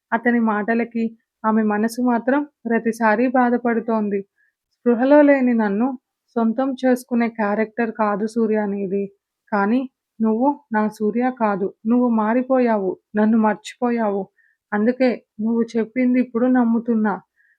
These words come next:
నా సూర్య నేను ఏడవకూడదు అని కోరుకుంటే నువ్వు ప్రతి క్షణం నా బాధకు ఏడుపుకి కారణం అవుతున్నావు" అంటూ గుక్కపట్టి ఏడుస్తూ నేలపై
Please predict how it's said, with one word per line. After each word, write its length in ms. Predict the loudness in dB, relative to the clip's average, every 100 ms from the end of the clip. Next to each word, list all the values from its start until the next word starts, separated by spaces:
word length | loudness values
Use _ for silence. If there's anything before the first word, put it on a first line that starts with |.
| _
నా 100 | 0 0
సూర్య 380 | 0 -2 0 0 -2 -6 -4
నేను 220 | 0 2 2
ఏడవకూడదు 800 | 2 0 0 2 4 4 2
అని 220 | 2 2 0
కోరుకుంటే 680 | 0 -2 -2 -2 -4 -4 -6 -8 -20 _ 0
నువ్వు 220 | 2 2
ప్రతి 380 | 4 2 2 -6
క్షణం 480 | -8 -2 0 0 -2 -4 0
నా 120 | 2
బాధకు 500 | 4 2 2 -2 2 2
ఏడుపుకి 600 | 2 0 -4 -6 -4 -4 -4 _ -4
కారణం 480 | 0 2 2 0 0
అవుతున్నావు" 720 | 0 0 0 0 0 0 -4 -8 _ -4
అంటూ 300 | -2 0 -2 -4 _ _ _ _ -4
గుక్కపట్టి 580 | -2 0 0 0 2 2
ఏడుస్తూ 440 | 2 0 -4 -2 -2 -2 _ _ _
నేలపై 460 | -2 0 0 0